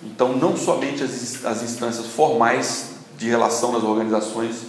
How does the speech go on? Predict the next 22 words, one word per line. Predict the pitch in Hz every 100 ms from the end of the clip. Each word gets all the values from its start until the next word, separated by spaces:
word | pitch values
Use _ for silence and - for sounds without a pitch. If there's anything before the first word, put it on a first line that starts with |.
| - - - - -
dão | 117 117
elementos | 117 110 107 107 - - - - - - - -
pra | 107
você | 107 110
fazer | 110 107
a |
gestão | 107 110 107 104 104 104 104 - - - - - -
do | -
conhecimento. | 107 101 - 113 98 -
Você | -
tem | 110 123
que |
pensar | 120 113 120
também | 113 104 135 135
nas | 127 123
instâncias | 117 - 131 123 113 - 135
informais, | 160 151 127 104 101 - - -
conversas | - 107 117 123 - - - -
que | 101
acontecem | - 101 107 107 -
no | 98
café, | 92 - 120 123 113 80 -